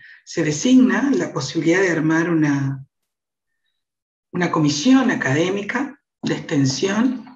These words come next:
y esto de académica es como que éramos los encargados de darle un contenido académico,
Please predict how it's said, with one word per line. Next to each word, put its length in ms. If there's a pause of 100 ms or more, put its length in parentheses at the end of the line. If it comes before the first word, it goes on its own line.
(600)
y 140
esto 160
de 100
académica 720
es 60
como 420 (240)
que 100
éramos 460
los 140
encargados 580
de 260 (240)
darle 260
un 100
contenido 880 (840)
académico, 1000